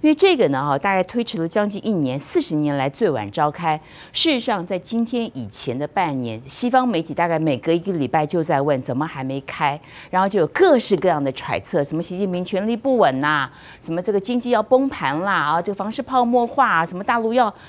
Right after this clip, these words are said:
要垮啦，哈，各式各样的一个揣测文。那不管如何，哈，今天确定已经开会了。那习近平今天这个工作报告，你看到很特别，我问一下介大使啊，他的工作报告什么？就中共中央关于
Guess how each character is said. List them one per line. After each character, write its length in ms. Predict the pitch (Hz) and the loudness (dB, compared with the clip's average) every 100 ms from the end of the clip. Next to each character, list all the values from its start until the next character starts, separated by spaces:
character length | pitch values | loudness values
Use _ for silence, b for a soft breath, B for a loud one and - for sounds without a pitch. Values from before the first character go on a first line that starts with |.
| B | B
要 100 | 254 | -2
垮 380 | - - 139 120 | -2 0 2 2
啦， 180 | 143 165 | -2 -2
哈， 120 | 180 | -4
各 180 | - 349 | 2 2
式 160 | 262 196 | 4 2
各 120 | 196 | 0
样 120 | 180 | 0
的 60 | 156 | 0
一 40 | |
个 40 | 170 | -2
揣 200 | - 127 | -2 -4
测 220 | 113 185 | -2 0
文。 240 | 139 123 131 B B B | 2 0 -2 B B B
那 120 | 269 277 | 0 2
不 140 | 339 | 4
管 200 | 269 143 143 | 4 2 0
如 160 | 160 | -2
何， 260 | 175 143 131 | -2 0 0
哈， 100 | 147 | 0
今 180 | 143 208 | -4 -4
天 120 | 214 | -6
确 160 | 214 214 | -2 -2
定 120 | 190 | -2
已 60 | 143 | -4
经 160 | 170 | -6
开 140 | 190 262 | -4 -2
会 240 | 269 302 | 4 4
了。 160 | 156 - B B B | 4 0 B B B
那 140 | 269 277 | 0 2
习 160 | 269 | 2
近 160 | 269 330 | 0 0
平 320 | 285 185 196 | 0 -2 -2
今 180 | 190 233 | -4 -2
天 140 | 240 240 | -2 0
这 80 | |
个 100 | 196 | -2
工 180 | 190 240 | 0 0
作 140 | 254 220 | 2 2
报 220 | 220 190 | 4 2
告， 120 | 185 | 2
你 80 | 160 | 0
看 120 | 180 | -2
到 80 | 285 | -4
很 160 | 277 123 | -4 -6
特 240 | - 208 | -4 -2
别， 200 | 160 135 | 0 -2
我 60 | 143 | -2
问 100 | 190 | -4
一 20 | |
下 80 | 190 | -6
介 180 | 190 160 | -4 0
大 200 | 147 139 | 0 -2
使 180 | - | -8
啊， 180 | - 110 - B B B | -6 -6 -8 B B B
他 100 | 330 | 0
的 80 | 330 | 0
工 200 | 311 320 | 0 2
作 120 | 277 | 2
报 240 | 208 208 | 4 2
告 220 | 175 160 143 | 4 2 2
什 100 | 117 | -4
么？ 160 | 104 160 | -10 -8
就 320 | - 285 175 - | -2 -2 -2 -6
中 280 | - 320 339 | -4 -4 0
共 240 | 339 226 180 | 2 2 2
中 220 | 254 247 | 0 2
央 240 | 247 247 254 | 2 2 0
关 260 | 294 294 | 2 2
于 160 | 254 175 | 2 -4